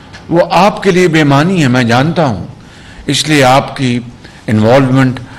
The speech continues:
आपकी, अ, शराकत, ये एक बुनियादी ये factor है और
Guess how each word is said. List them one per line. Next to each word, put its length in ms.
आपकी, 760
अ, 100
शराकत, 640
ये 380
एक 260
बुनियादी 920
ये 160
factor 480
है 380
और 460